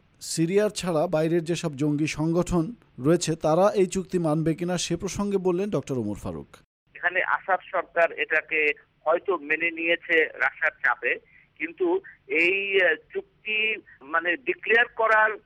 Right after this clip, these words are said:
Speaker 2: কিছুক্ষণের মধ্যেই একটা কিন্তু already বোমিং রেইড হয়েছে সরকারের পক্ষ থেকে। সুতরাং আমরা আশা করছি, বিশ্বের শান্তিকামী মানুষ আশা করছে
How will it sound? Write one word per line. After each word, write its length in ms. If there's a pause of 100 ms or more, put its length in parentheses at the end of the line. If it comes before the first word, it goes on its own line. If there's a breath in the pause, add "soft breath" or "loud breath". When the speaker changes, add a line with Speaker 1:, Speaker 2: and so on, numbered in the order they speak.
Speaker 2:
কিছুক্ষণের 540
মধ্যেই 520 (340)
একটা 300
কিন্তু 500 (240 loud breath)
already 400
বোমিং 440
রেইড 300
হয়েছে 480 (320 loud breath)
সরকারের 560
পক্ষ 280
থেকে। 280 (320)
সুতরাং 400 (200)
আমরা 260
আশা 340
করছি, 340
বিশ্বের 300
শান্তিকামী 540
মানুষ 320
আশা 240
করছে 420